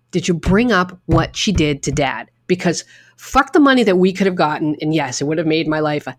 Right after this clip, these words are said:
hell of a lot easier. And I did, you know, it's not like I was completely, you know, my father did do some planning for, for us and, and, and put a, a nice chunk of money aside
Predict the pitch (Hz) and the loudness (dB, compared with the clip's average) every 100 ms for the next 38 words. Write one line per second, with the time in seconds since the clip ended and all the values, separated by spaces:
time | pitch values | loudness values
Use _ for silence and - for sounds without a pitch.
0 | _ - 247 247 247 254 220 190 170 180 | _ -4 0 2 2 2 2 2 2 2
1 | 185 160 - - - 160 156 147 139 196 | 2 0 -4 -18 -8 -2 0 0 4 4
2 | 220 220 - - _ 254 226 202 - 214 | 4 0 -8 -20 _ 0 2 2 2 2
3 | 240 202 185 180 - 180 175 - 185 175 | 4 4 4 2 0 0 0 -2 0 2
4 | 190 208 196 190 175 175 175 175 160 165 | 2 0 0 2 2 0 -2 -2 0 0
5 | - 175 175 165 196 202 190 185 180 180 | 2 2 2 4 4 4 2 0 0 0
6 | 170 165 156 _ _ _ _ - - 180 | 0 0 -4 _ _ _ _ -20 -2 2
7 | 170 - 165 156 151 - 160 - 160 - | 2 2 2 4 2 0 -4 -2 -4 -4
8 | - 151 - 180 - 175 160 175 170 170 | -4 -6 -2 -4 -2 -2 -2 0 2 0
9 | - - 170 156 151 151 151 156 151 | -2 -4 -2 -2 0 0 -2 -2 -4